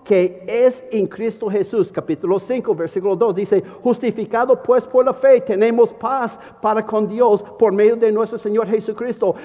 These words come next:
por quien también tenemos entrada por la fe en esta gracia en la cual estamos firmes." Estamos seguros, no solamente somos salvos, pero somos seguros.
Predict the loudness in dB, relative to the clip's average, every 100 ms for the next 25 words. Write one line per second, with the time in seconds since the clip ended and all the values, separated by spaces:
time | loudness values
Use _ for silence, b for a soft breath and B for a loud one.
0 | B 4 4 4 -4 -2 -2 -2 -6 0
1 | 0 0 0 2 0 -2 -4 -4 -4 -2
2 | -4 0 0 0 -4 0 0 0 -10 -6
3 | -2 -2 -2 -6 -4 -6 -6 -2 0 0
4 | B B 0 2 2 -4 -2 0 -2 -2
5 | -2 0 -2 -6 -6 -2 2 2 0 -2
6 | -2 -2 -2 -2 0 0 0 -2 0 0
7 | -2 0 0 0 0 0 0 -2 0 0
8 | 2 0 0 0 2 4 2 2 -2 0
9 | 2 2 0 -2 -4 -2 -2 -2 -4 -6
10 | -14